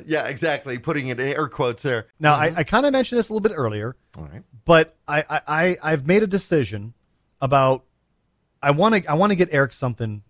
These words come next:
Speaker 2: uh, big.
Speaker 1: Eric
Speaker 2: Coming
Speaker 1: is your, your son.
Speaker 2: My, my son. He's,
Speaker 1: Yeah.
Speaker 2: he's, he's almost four years old. He's, he's, like, a little over three and a half, right? Now, I get it, you know, people are like, "Well, he," you know, when you hear what I'm gonna do here, you might be like, "Well, he's a little young for that." But,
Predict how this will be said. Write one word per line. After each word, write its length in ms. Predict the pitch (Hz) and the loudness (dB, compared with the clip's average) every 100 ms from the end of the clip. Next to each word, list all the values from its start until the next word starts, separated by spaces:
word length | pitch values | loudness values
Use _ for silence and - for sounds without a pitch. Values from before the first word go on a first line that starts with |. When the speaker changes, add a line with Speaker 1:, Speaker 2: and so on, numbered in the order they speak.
| _ | _
Speaker 2:
uh, 240 | 120 107 104 _ _ _ _ - 110 | -6 -6 -8 _ _ _ _ -16 2
big. 340 | 143 98 90 _ _ _ _ - | 4 4 -6 _ _ _ _ -2
Speaker 1:
Eric 220 | 170 151 | 0 0
Speaker 2:
Coming 120 | 147 | 0
Speaker 1:
is 80 | 147 | -2
your, 160 | 151 | -6
your 160 | 143 139 | -6 -8
son. 320 | - 151 85 - - | -4 -6 -6 -12 0
Speaker 2:
My, 160 | 156 | 2
my 160 | 165 170 | 4 4
son. 300 | - 139 92 | 2 0 0
He's, 80 | 110 | -2
Speaker 1:
Yeah. 100 | 131 | -4
Speaker 2:
he's, 240 | 135 143 139 | 0 0 0
he's 180 | 131 | 0
almost 280 | 139 180 226 | 2 2 0
four 180 | - 196 | 0 0
years 180 | 185 180 | 0 0
old. 220 | 101 104 | -2 -4
He's, 240 | 139 131 - | -8 -8 -12
he's, 220 | 151 135 | -14 -8
like, 160 | 147 135 | -8 -2
a 40 | |
little 260 | 160 180 175 | 0 2 2
over 160 | 165 | 2
three 160 | 160 143 | -2 -6
and 80 | 139 | -8
a 40 | |
half, 300 | 107 90 _ | -8 -14 _
right? 240 | 117 120 131 _ _ _ _ | -10 -8 -8 _ _ _ _
Now, 160 | 190 175 | -4 0
I 100 | 180 | 2
get 160 | 170 | 4
it, 160 | 151 147 | 4 2
you 100 | 156 | -2
know, 220 | 123 123 _ _ | -4 -4 _ _
people 220 | 156 147 | -4 0
are 40 | 135 | 2
like, 160 | 120 | 2
"Well, 240 | 208 311 139 | 2 2 0
he," 100 | 196 | -8
you 300 | 143 127 127 | -10 -14 -14
know, 200 | 98 98 _ _ | -12 -18 _ _
when 160 | 156 170 | 0 4
you 100 | 185 | 4
hear 160 | 185 254 | 6 4
what 120 | 220 | 4
I'm 80 | 196 | 4
gonna 160 | 190 | 2
do 140 | 156 170 | 4 4
here, 240 | 175 175 | 4 2
you 120 | 165 147 | 0 -4
might 100 | 135 | 0
be 80 | |
like, 120 | 117 165 | 2 2
"Well, 180 | 302 | 2
he's 120 | 220 180 | 2 2
a 40 | |
little 160 | 190 143 | 2 4
young 200 | 180 131 | 4 2
for 120 | 123 | 0
that." 280 | 131 110 110 | 0 -4 0
But, 180 | 139 | 0